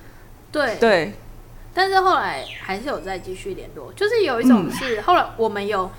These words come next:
Speaker 1: 讨论过我们两个之间的关系，就是双，
Speaker 2: 嗯。
Speaker 1: 双方对方，因为很多人会蛮好奇，就是这是我们身为灵性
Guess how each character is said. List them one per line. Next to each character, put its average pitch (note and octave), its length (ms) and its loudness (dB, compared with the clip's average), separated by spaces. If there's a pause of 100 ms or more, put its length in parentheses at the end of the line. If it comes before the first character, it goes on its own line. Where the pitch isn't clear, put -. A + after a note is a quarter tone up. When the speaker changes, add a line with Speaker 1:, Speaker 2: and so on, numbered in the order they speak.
(540)
Speaker 1:
讨 G3+ 180 -2
论 B3 240 -2
过 B3+ 180 -2
我 G3+ 120 -2
们 F3+ 100 -8
两 E3+ 160 -12
个 C3 60 -14
之 F#3 160 -10
间 G3+ 140 -6
的 E3+ 60 -12
关 E3+ 240 -8
系， F3 200 -14
就 G3 100 -2
是 G3 300 8
双， E3+ 200 -12
Speaker 2:
嗯。 - 140 -20
Speaker 1:
双 G#3 260 -8
方 G3 240 -8
对 G3+ 200 -8
方， F#3 200 -10
因 F#3+ 60 -2
为 G#3 80 0
很 G3+ 160 -4
多 B3 120 -2
人 F#3 140 -4
会 A3+ 80 -4
蛮 F3 220 -8
好 F#3+ 220 -2
奇， F3 220 -12
就 G3+ 140 -8
是 G#3 160 -8
这 G3+ 140 -10
是 E4 120 -2
我 B3 80 -4
们 F3+ 140 -6
身 G#3+ 200 -8
为 G3 80 -6
灵 F3+ 180 -10
性 F#3 360 -12